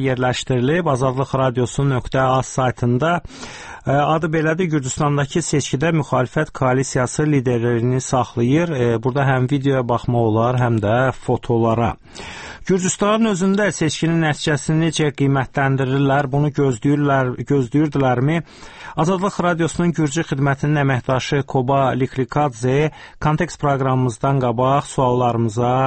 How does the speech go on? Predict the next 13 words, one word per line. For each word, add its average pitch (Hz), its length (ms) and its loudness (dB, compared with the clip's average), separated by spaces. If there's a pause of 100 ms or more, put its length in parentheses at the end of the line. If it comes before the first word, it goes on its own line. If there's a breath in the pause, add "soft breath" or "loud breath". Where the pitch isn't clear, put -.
(200)
cavab 120 500 0
verdi. 95 380 0 (300 loud breath)
İlk 202 160 0
sualımız 190 420 0
belə 170 220 0
oldu 165 280 2
ki, 175 260 0
Gürcüstanı 156 640 -2
demokratik, 143 800 -2
e, 120 440 0
seçki 165 520 -2
keçirməyi 135 800 0
ilə 135 380 2